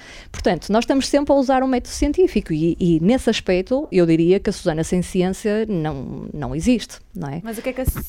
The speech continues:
Speaker 2: Susana gosta de fazer sem ser no laboratório?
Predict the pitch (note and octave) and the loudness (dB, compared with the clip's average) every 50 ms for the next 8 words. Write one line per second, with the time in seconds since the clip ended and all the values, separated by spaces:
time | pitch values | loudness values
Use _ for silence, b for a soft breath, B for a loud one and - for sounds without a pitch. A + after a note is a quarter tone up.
0 | - - - - - A3 A3+ B3 B3 A#3+ A#3+ A3 A3 B3 C4+ C4 - - A#3+ A3 | -14 -16 -16 -14 -12 -8 -8 -6 -6 -6 -8 -4 -4 -4 -4 -4 -6 -10 -10 -10
1 | - - - A3 G#3+ G3+ F#3+ G#3+ A3 A3+ A#3 B3 B3 B3 b b b b b b | -10 -10 -8 -6 -6 -6 -4 -4 -4 -4 -4 -6 -8 -8 b b b b b b
2 | b b b b b b b b b - - _ _ _ - _ - _ _ _ | b b b b b b b b b -20 -20 _ _ _ -20 _ -20 _ _ _
3 | - - - - D4+ D#4+ D#4+ D4+ - - - C#4+ C4 B3+ B3+ A#3+ A3 G#3 G3+ G3+ | -20 -14 -6 -4 -2 -2 -2 -4 -6 -2 -2 -2 0 0 -2 -2 -2 -2 -2 -4
4 | G3+ - C#3 - - - | -4 -6 -8 -8 -10 -18